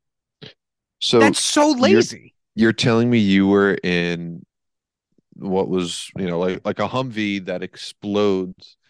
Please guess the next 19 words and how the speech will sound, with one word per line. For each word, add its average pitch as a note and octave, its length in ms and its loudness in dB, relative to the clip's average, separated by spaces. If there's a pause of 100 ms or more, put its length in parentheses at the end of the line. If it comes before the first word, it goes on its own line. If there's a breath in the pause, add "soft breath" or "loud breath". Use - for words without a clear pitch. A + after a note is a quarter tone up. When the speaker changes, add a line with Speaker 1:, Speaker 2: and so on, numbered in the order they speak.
(340)
Speaker 1:
and G2 140 -4
is F2+ 100 -2
burning G#2+ 500 -2
to A#2+ 120 -12
the G#2+ 120 -4
extent F#2+ 760 -4
that F2+ 340 -6 (300)
the G2 80 -8
person A#2+ 420 -4
next G2+ 260 -6
to - 80 -10
you G2+ 100 -2
is F#2+ 120 -4
on F2+ 160 -6 (340)
fire D#2+ 480 -6 (1080)
and F2+ 540 -2 (380)
enough G#2 480 0
heat A2 560 -6 (440)
to F2+ 560 -2